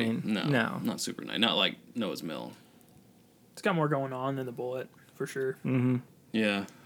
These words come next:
Speaker 1: Is it?
Speaker 2: You have, definitely have those, yeah, baking spices in there.
Speaker 1: Like a, like a banana nut cake.
Speaker 2: I could maybe pull some banana out of there.
Speaker 1: Yeah, I mean, it's a very light banana, but I think it's still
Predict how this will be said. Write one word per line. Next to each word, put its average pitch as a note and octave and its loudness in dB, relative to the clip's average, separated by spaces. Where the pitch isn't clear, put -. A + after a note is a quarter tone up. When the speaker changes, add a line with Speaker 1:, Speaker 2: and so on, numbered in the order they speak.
Speaker 1:
Is C#3 0
it? E3+ 0
Speaker 2:
You E3 4
have, D#3 2
definitely C3 4
have B2 4
those, A2+ 2
yeah, G#2+ 0
baking G2+ 0
spices G2+ -4
in G2+ -2
there. G2 -4
Speaker 1:
Like D3 6
a, C3+ 4
like C#3+ 4
a C#3+ 6
banana B2+ 6
nut A2 2
cake. - -4
Speaker 2:
I B3+ 0
could C4+ 2
maybe G2+ 2
pull G#2+ 0
some G#2 -2
banana G2 -2
out F#2 -6
of F#2+ -4
there. A#2 2
Speaker 1:
Yeah, B2 6
I C#3+ 6
mean, D#3 6
it's C#3+ 4
a D3 4
very D3 6
light A#2 6
banana, G#2 4
but A2 2
I G2+ 4
think A2+ 2
it's G2+ 0
still F#2+ 2